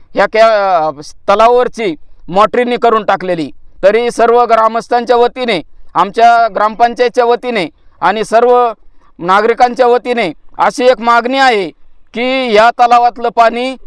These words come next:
हे आमच्या फक्त वॉटर सप्लाय म्हणजेच ग्रामपंचायतला पाणी पुरवठा करणाऱ्या मोटरीच फक्त इथं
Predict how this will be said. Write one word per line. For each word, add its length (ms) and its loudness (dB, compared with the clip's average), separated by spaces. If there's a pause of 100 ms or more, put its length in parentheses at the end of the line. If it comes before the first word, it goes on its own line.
(140)
हे 200 2
आमच्या 560 2 (640)
फक्त 300 0 (1300)
वॉटर 340 2
सप्लाय 480 0 (340)
म्हणजेच 360 2
ग्रामपंचायतला 800 0
पाणी 280 0
पुरवठा 400 0
करणाऱ्या 460 0
मोटरीच 500 -2
फक्त 220 0
इथं 360 0